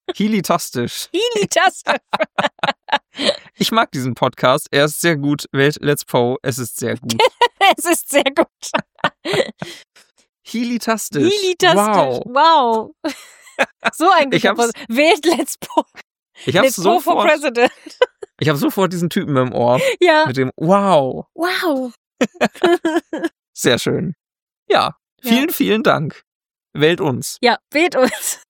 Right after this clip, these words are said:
Speaker 2: For President.
Speaker 1: <laughs> Ja, genau.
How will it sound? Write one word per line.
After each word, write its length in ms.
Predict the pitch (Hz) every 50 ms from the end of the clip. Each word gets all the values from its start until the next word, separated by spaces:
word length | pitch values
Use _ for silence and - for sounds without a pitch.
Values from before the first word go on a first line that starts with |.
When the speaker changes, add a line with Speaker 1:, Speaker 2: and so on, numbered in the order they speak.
| _ _ _
Speaker 2:
For 180 | _ - 165 160
President. 640 | - 185 165 131 123 120 113 120 131 - 294 - - _ _ _ _
Speaker 1:
<laughs> 200 | - - - -
Ja, 100 | 294 302 - - _ _ _ _ _ _ _ _ 180 - -
genau. 200 | 311 - -